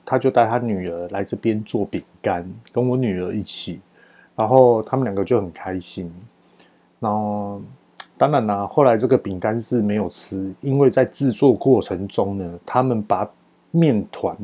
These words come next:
饼，要制作饼干前的面团当做粘土在玩。那我们就觉得，我老婆那时候当下就认为说，“这个不要烤好了，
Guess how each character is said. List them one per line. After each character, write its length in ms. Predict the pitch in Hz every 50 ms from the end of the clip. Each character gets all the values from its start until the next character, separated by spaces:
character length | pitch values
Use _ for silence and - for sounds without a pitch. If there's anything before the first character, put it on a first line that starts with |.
| 101 -
饼， 280 | - 123 104 98 98 95 120
要 140 | 139 143 127
制 240 | - - - 151 131
作 180 | 110 - 143 120
饼 280 | - - 123 98 95 95
干 300 | - 110 113 123 123 120 -
前 400 | - - - - 110 85 92 95
的 80 | 98 98
面 360 | 95 120 143 143 123 104 90
团 220 | - - 101 92 - 85 87 _ _ _ _ _ _ _ -
当 180 | - 113 127 123
做 220 | 110 - 135 113
粘 320 | 107 104 104 98 95 113 110
土 180 | - - 92 87 82
在 200 | - - 110 87
玩。 260 | 90 85 82 82 - - - 107 117 - _ _ _ _ _ _ _ _ _
那 100 | - 117
我 140 | 117 110 101
们 120 | 90 85 87
就 140 | - 120
觉 220 | 113 - - 95 95
得， 180 | 104 101 92 90 95 110 _ _
我 160 | - 117 123
老 160 | 135 147 117 98
婆 160 | - 101 98
那 140 | 117 120 110
时 80 | 117
候 60 | 120
当 180 | 120 117 113 110
下 160 | 107 117 104
就 100 | 104 117
认 160 | 110 113 104
为 100 | 104 101
说 360 | 95 - - 104 101 101 98 98 _
，“这 100 | - -
个 80 | 104 98
不 160 | - - 92
要 140 | 95 101 98 -
烤 260 | - - - 82 82 82
好 200 | 87 87 78 - 87 -
了， 60 | 107